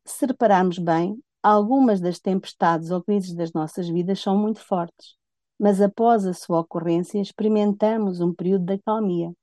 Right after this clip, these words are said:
Em Portugal há um ditado que diz que a seguir à tempestade vem a bonança, não é? Acho que no Brasil esse ditado também, também é utilizado, esse provérbio. Pois é, mas muitas vezes é preciso que a mudança ocorra,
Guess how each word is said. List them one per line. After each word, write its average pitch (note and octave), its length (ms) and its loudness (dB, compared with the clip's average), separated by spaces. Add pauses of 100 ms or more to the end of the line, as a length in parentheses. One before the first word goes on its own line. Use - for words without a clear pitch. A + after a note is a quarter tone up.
(960)
Em G#3+ 140 6
Portugal A3 400 4
há G#3+ 40 4
um G#3 80 2
ditado G3+ 460 2
que G3 100 -2
diz G#3 340 -2
que - 140 -6
a G3 40 0
seguir G3 380 0
à F#3 100 6
tempestade F#3 680 -2
vem F#3+ 200 0
a F#3+ 40 0
bonança, E3+ 720 -2
não E3+ 160 -8
é? E3+ 180 -4 (160)
Acho - 260 -6
que F#3+ 100 -6
no F3+ 80 2
Brasil F#3 420 0
esse F#3 180 -2
ditado F3+ 400 0
também, F3+ 480 0 (320)
também F#3+ 360 2
é F#3 60 2
utilizado, D#3+ 640 -4 (320)
esse E3+ 220 -8
provérbio. F3 540 -6 (800)
Pois A#3+ 240 4
é, D3+ 140 4
mas A3+ 240 2
muitas C#4 400 6
vezes A#3+ 480 0 (100)
é A#3+ 80 2
preciso - 360 -2
que B3+ 100 2
a - 20 6
mudança G#3 380 2
ocorra, F#3 520 0